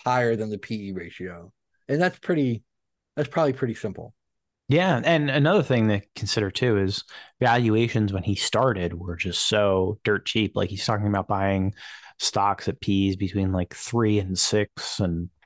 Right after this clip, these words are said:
Speaker 2: just wild stuff.
Speaker 1: Yeah, yeah, for sure, for sure. Yeah, yeah. I, it, it definitely, it definitely is a, a, a simpler way to look at it. I, I don't think,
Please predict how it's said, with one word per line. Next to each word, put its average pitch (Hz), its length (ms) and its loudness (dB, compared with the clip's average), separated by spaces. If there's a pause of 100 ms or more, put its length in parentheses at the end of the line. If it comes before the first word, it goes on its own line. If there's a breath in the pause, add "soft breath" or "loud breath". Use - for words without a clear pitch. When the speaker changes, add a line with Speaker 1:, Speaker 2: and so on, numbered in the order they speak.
(600)
Speaker 2:
just - 320 -2
wild 98 420 2
stuff. - 420 -4 (560)
Speaker 1:
Yeah, 147 300 0 (120)
yeah, 143 200 0
for 123 140 -4
sure, 123 320 -2
for - 140 -6
sure. 95 320 -4 (500)
Yeah, 226 200 2
yeah. 220 380 2
I, 190 60 4 (100)
it, 180 680 -4
it 196 60 -2
definitely, 160 600 0
it 160 100 -2
definitely 160 400 2
is 120 140 2
a, 110 440 -2
a, - 40 -6
a - 20 -4
simpler 127 300 -2
way 117 120 2
to 110 80 -2
look 123 200 0
at 120 80 2
it. - 80 -8
I, 151 220 0
I 151 60 0
don't 214 300 2
think, 180 340 -2